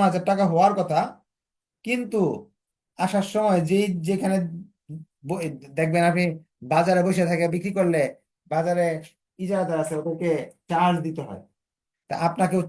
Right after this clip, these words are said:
চার্জ দিতে হয়েছে। কত দিতে হয়েছে? পনেরোশো টাকা। আপনি কিন্তু সাতা-,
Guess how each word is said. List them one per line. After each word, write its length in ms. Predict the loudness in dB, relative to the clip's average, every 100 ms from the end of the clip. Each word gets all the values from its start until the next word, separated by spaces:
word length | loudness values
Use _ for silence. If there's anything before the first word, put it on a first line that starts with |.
| 2
চার্জ 260 | 4 4 2
দিতে 120 | -2 0
হয়েছে। 220 | -2 -4 -4
কত 120 | -2 0 -2
দিতে 120 | 2
হয়েছে? 220 | 2 4 2 2 -6 _ _ _ 0
পনেরোশো 380 | 2 4 2 0 -2
টাকা। 140 | 0 0
আপনি 120 | 0 -4
কিন্তু 180 | -2 -2 0
সাতা-, 320 | -2 0 -2